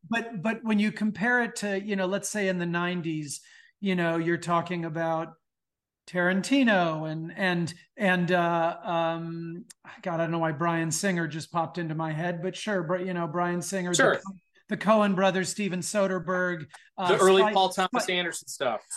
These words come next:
Speaker 1: S-,
Speaker 2: you know?
Speaker 1: Spike Lee, Paul Thomas Anderson.
Speaker 2: Yeah.
Speaker 1: I guess she's closest to being in Paul Thomas Anderson's lane, but it's like all those filmmakers make really entertaining and great movies. Her
Speaker 2: Right.
Speaker 1: movies are really engaging, but I wouldn't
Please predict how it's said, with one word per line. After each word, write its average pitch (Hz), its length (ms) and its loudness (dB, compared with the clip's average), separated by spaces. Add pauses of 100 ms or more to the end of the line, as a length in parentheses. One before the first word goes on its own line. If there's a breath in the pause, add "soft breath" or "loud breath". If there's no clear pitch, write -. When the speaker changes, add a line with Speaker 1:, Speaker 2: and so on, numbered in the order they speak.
Speaker 1:
S-, - 120 -8
Speaker 2:
you - 80 -2
know? 247 80 6
Speaker 1:
Spike 233 220 4
Lee, 233 300 0
Paul 208 300 2
Thomas 208 400 -2
Anderson. 214 520 -4
Speaker 2:
Yeah. 180 200 2
Speaker 1:
I 240 80 0
guess 285 260 2
she's 240 300 0 (320)
closest 233 720 -4
to 196 80 -6
being 175 260 -2
in 165 120 -4
Paul 180 200 -2
Thomas 170 400 -6
Anderson's 185 520 -4
lane, 170 300 -4
but 170 120 -2
it's 170 120 -6
like 190 160 0 (140)
all 269 280 -2
those 247 280 0
filmmakers 185 720 -4 (440 loud breath)
make 214 340 4
really 233 680 0
entertaining 196 800 0
and 160 180 -6
great 165 280 -4
movies. 156 600 -4 (400 soft breath)
Her 262 140 4
Speaker 2:
Right. 285 140 6
Speaker 1:
movies 226 280 2
are 190 140 -2
really 220 360 2
engaging, 160 960 -2
but 165 120 -4
I 165 120 0
wouldn't 233 360 -4